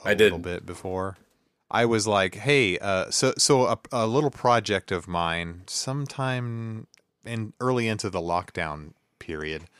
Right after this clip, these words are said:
Speaker 1: I was like, "I have this shitty, uh, Squier. It's all messed up. I'm gonna, like, give it a new paint job, spruce it up." Um, that quickly evolved into, "Let's build an electric guitar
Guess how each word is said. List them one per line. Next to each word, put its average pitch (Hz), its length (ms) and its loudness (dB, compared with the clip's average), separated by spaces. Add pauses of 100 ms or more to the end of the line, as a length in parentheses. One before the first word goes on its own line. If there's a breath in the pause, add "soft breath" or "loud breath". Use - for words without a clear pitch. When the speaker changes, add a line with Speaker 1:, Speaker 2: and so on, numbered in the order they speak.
(300 soft breath)
Speaker 1:
I 101 80 -4
was 98 160 -2
like, 92 180 -2
"I 120 120 -2
have 131 200 0
this 92 240 -4 (120)
shitty, 135 680 -2
uh, 90 200 -2
Squier. 85 840 -2 (400 soft breath)
It's 98 200 -6
all 120 120 2
messed 98 340 -4
up. 82 200 0
I'm 95 140 -2
gonna, 95 160 -4
like, 80 180 -4
give 123 160 -2
it 113 60 -2
a 104 40 -2
new 98 160 -2
paint 87 280 -6
job, 85 240 -2
spruce - 340 -6
it 80 100 -4
up." 80 220 -4 (500 soft breath)
Um, 107 280 -2
that 139 240 2
quickly 147 440 0
evolved 104 460 2
into, 95 340 -4
"Let's 98 540 0 (540)
build 117 300 4
an 104 100 0
electric 98 420 -2
guitar 90 640 0